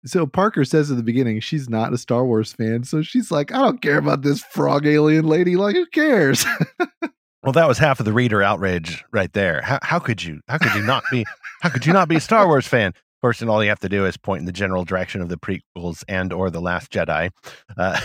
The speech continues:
Speaker 2: <laughs> and or whatever Star Wars movie you don't like. Then that's, that's the excuse. I think for Parker, though, I, I know her. She's great. Uh, she's more, she's a little bit more like me, though. She's kind of,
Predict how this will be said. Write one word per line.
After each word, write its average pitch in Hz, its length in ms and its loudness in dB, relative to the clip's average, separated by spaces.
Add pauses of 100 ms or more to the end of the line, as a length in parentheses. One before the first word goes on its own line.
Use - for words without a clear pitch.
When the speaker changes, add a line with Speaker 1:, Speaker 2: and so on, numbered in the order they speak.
Speaker 2:
<laughs> - 140 -20
and 156 220 2
or 156 160 4 (160)
whatever 135 420 2
Star 113 280 0
Wars 110 220 -2
movie 110 240 0
you 101 220 0
don't 101 300 -2
like. 76 300 -6
Then 90 180 -4
that's, 87 260 -6
that's 85 240 -6
the 82 100 -10
excuse. 78 500 -10 (440)
I 101 60 -2
think 98 160 -4
for 95 120 -2
Parker, 110 360 2
though, 110 260 4
I, 101 240 2
I 104 40 0
know 110 180 2
her. 104 120 2
She's 101 200 -6
great. 107 380 0 (260)
Uh, 92 100 0
she's 120 180 -2
more, 127 320 2
she's 104 120 -6
a - 340 -12
little 151 60 0
bit 156 140 -2
more 175 160 2
like 151 200 -2
me, 170 160 2
though. 117 240 2
She's 117 200 -6
kind 147 220 0
of, 131 140 0